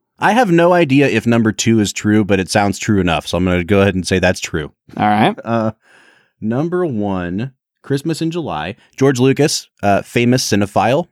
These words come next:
Speaker 1: member of
Speaker 2: Mm-hmm.
Speaker 1: a, a group of directors that all hung out in the seventies, including Scorsese and De Palma and Spielberg and Coppola.
Speaker 2: Yeah.
Speaker 1: So I would not put it past him to screen that. I'm gonna say three is the falsehood.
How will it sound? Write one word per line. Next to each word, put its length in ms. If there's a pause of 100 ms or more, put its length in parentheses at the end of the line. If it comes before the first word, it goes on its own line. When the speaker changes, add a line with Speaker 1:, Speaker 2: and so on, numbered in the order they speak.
Speaker 1:
member 380
of 100
Speaker 2:
Mm-hmm. 200
Speaker 1:
a, 220
a 40
group 340
of 440
directors 500
that 100
all 140
hung 180
out 120
in 60
the 60
seventies, 520
including 580
Scorsese 760
and 200
De 100
Palma 420
and 200
Spielberg 580
and 120
Coppola. 500 (300)
Speaker 2:
Yeah. 280
Speaker 1:
So 140
I 140
would 160
not 160
put 120
it 100
past 300
him 200
to 80
screen 380
that. 240 (1800)
I'm 100
gonna 100
say 180
three 380
is 120
the 100
falsehood. 640